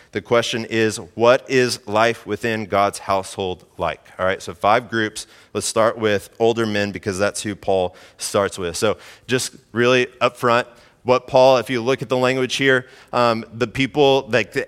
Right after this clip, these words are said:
age range would probably be about sixty and over for older men, all right? So here's, I'll give you a refresher of what he says about older men, and then we'll work through what this actually means. So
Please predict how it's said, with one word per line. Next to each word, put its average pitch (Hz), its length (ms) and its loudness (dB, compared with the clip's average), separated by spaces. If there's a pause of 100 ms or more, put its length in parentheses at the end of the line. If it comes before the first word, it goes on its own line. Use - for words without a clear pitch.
age 131 340 2
range 139 320 2
would 123 200 -6
probably 143 280 2
be 127 200 0
about 117 240 2
sixty - 680 -4
and 110 240 -4
over 98 460 -2
for - 280 -4
older 104 320 -2
men, 80 400 -8
all 95 120 -2
right? 104 280 0
So 98 220 -2
here's, 110 420 -2
I'll 101 200 0
give 101 200 -6
you 110 100 0
a - 20 -4
refresher 104 640 -2
of 98 100 -4
what 101 160 2
he 101 140 -8
says 98 300 -4
about 98 220 0
older 101 280 -2
men, 98 260 -4
and 92 140 -6
then 92 100 -6
we'll 92 140 -4
work 95 180 -6
through 95 240 -8
what 90 220 -6
this 92 160 -10
actually 87 360 -6
means. 80 280 -12
So 101 260 -6